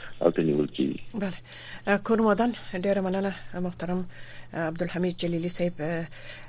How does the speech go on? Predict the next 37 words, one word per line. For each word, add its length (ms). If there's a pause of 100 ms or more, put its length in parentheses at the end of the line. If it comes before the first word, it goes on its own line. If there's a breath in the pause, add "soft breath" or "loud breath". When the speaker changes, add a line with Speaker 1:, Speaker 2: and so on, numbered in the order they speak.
(440 loud breath)
Speaker 2:
جلیلي 280
صاحب، 220 (300)
یوه 260
پوښتنه 400
دا 140
ده، 120
لکه، 260
آه، 140
څنګه 340
چې 120
مو 380
مخکې 180
وویل 440
چې 180
څو 260
ورځې 220
مخکې، 440 (460 loud breath)
آه، 440
ځینې 220
بندیان 360
خلاص 440
وله، 220
البته 480
بیرته 280
افغانستان 680
ته، 160
آه، 260
ولاړله. 560
تاسو 200
په 80
دې 140
باره 160
کې 120
معلومات 460
یو 80
څه 120
راکړئ. 320